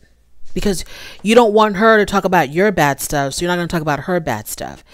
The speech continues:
which is so stupid because at the end of the day, y'all don't, don't even wanna be together. So what difference would it have made? What difference would it have made?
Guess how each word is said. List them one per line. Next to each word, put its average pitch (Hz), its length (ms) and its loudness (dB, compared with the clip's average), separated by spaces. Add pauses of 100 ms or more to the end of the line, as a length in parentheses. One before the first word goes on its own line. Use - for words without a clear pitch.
(340)
which 294 200 4
is 311 160 2
so 277 240 6
stupid 262 680 0
because 202 380 0
at 202 80 -2
the - 180 0
end 226 180 2
of 214 80 2
the 180 60 0
day, 185 280 4
y'all 190 220 4
don't, 190 220 -4
don't 190 160 0
even 180 140 -2
wanna 165 160 -4
be 170 160 -4
together. 131 400 -2
So 196 160 -4
what 208 180 2
difference 180 380 -4
would 170 80 -6
it 151 80 -8
have 131 140 -12
made? 147 380 -8 (2000)
What 247 180 6
difference 240 240 0
would 214 80 0
it 208 60 2
have 185 80 -2
made? 185 260 -2